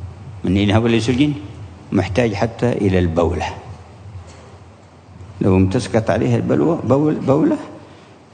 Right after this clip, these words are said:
تغلق، آه، نهمته وهمته وملكه كله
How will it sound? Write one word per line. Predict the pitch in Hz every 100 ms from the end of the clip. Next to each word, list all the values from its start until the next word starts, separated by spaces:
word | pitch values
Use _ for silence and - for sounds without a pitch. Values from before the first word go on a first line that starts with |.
| - - -
تغلق، | 110 110 123 120 107 90 87 - - - - - - - - - -
آه، | 104 104 90
نهمته | 104 104 113 117 104
وهمته | 98 92 107 110 107 107
وملكه | 95 98 104 101 92 98
كله | 92 95 82